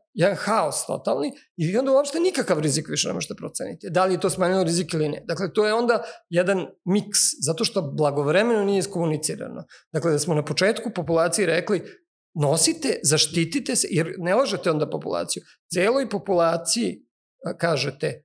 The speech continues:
"Biće manje obolelih", to znači da je i va-, za vas lično manji rizik, onda to možete da im kažete. Ako vam pola nosi, vi nikakvu poruku niste poslali. Dakle, u tom smislu, mnoge su stvari loše iskomunicirane. Am,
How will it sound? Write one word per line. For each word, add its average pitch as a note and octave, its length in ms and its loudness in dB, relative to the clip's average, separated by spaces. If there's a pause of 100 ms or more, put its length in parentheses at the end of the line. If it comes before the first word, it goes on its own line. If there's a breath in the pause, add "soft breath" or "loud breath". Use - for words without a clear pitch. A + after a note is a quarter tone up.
(100)
"Biće F3 260 0
manje G3 320 4
obolelih", E3+ 540 2
to F#3 80 2
znači E3+ 260 2
da E3 100 0
je D#3+ 100 2
i D3+ 40 0
va-, E3 140 2
za E3+ 140 2
vas E3+ 240 2
lično D#3 220 -2
manji D3 260 0
rizik, E3 300 -4 (280 soft breath)
onda F#3 220 2
to G3 160 2
možete E3 280 0
da D3 80 -2
im C#3 100 -6
kažete. - 240 -6
Ako - 160 -6
vam G3+ 180 0
pola C#4+ 320 2
nosi, B3+ 460 2 (260)
vi F#3 120 0
nikakvu G3+ 320 0
poruku D3+ 360 -2
niste - 300 -12
poslali. - 360 -12 (600 loud breath)
Dakle, G3 160 0
u G3+ 100 0
tom D4 200 4
smislu, C#4+ 400 2 (240 loud breath)
mnoge A3 360 4
su - 160 2
stvari G#3 300 0
loše F3 400 2
iskomunicirane. C3 840 -4 (920)
Am, E3 600 -2